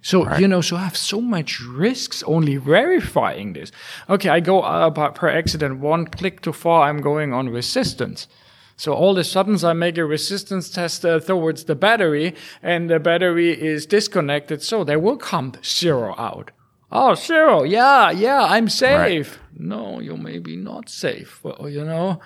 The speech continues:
Speaker 2: Right.
Speaker 1: So, um, you can make mistakes. So w-, what got established in Europe is a two-pole voltmeter.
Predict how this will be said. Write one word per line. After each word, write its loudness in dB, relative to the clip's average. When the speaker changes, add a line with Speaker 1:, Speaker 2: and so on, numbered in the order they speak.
Speaker 2:
Right. 2
Speaker 1:
So, 4
um, 4
you 2
can 2
make 2
mistakes. 0
So -2
w-, -18
what -6
got 0
established 0
in -6
Europe 2
is -2
a 2
two-pole 0
voltmeter. 0